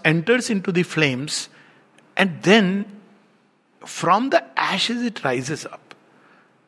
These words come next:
And it rises up, and now it's got a more glorious and golden body. You know, this very beautifully described in Savitri in one line, "A god come down and greater by the fall."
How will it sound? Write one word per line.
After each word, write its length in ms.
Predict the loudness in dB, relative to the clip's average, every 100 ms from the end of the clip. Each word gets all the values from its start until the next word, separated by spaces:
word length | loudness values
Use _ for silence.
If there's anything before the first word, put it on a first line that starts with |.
| _ _ _ _ _ 0
And 160 | 4
it 160 | 2 4
rises 380 | 4 6 4 4
up, 160 | 4
and 180 | 4 4
now 200 | 4 4
it's 240 | 2 -4
got 240 | 0 2 4
a 80 | 2
more 300 | 2 2 2
glorious 600 | 2 4 4 2 0 0
and 140 | -4
golden 360 | 0 0 0 -2
body. 240 | -4 -6
You 120 | -2
know, 140 | -2 0
this 300 | 0 0 0
very 260 | 2 4
beautifully 440 | 6 4 4 2 2
described 540 | 4 0 2 2 4
in 80 | 2
Savitri 440 | 4 4 4 4
in 120 | 4 4
one 220 | 0 2
line, 240 | 0 -2 -12 -18 -18 -18 0
"A 80 | 0
god 600 | 0 2 4 6 4 2 -10 -20 -20 _ _
come 280 | 4 4 6
down 440 | 6 6 4 0 -6 -2
and 320 | 2 2 0
greater 380 | 4 4 4 4
by 180 | 4 4
the 120 | 2
fall." 320 | -4 -6 -6